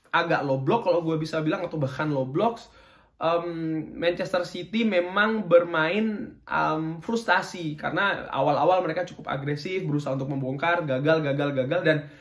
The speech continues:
ada titik di mana <laughs> kalau menurut gue titik frustasi. Dan apa yang terjadi setelah itu? Ya mereka bermain buruk, mereka bermain jelek, tidak seperti biasanya. Nah, dari keempat pertandingan itu,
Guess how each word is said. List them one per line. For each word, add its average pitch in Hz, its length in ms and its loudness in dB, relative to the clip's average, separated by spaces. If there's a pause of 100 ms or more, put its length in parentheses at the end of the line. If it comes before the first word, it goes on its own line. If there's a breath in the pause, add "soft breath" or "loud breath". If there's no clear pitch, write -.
(500 loud breath)
ada 175 460 4
titik 196 340 -6
di 196 80 -2
mana 170 300 -2
<laughs> 175 80 0
kalau 160 180 2
menurut 170 320 0
gue 175 220 2 (420 loud breath)
titik 208 300 -4
frustasi. 202 640 -2
Dan 160 160 4
apa 214 380 0
yang 180 180 0
terjadi 165 400 0
setelah 160 240 -2
itu? 156 240 -2
Ya - 80 2
mereka 175 320 -2
bermain 160 400 -4
buruk, 214 480 0
mereka 139 160 -2
bermain 165 400 -2
jelek, 170 420 0
tidak 143 300 -2
seperti - 320 -8
biasanya. 151 640 0 (640 soft breath)
Nah, 135 380 -2 (400 soft breath)
dari 196 760 6
keempat 233 680 0
pertandingan 180 580 -2
itu, 156 520 -4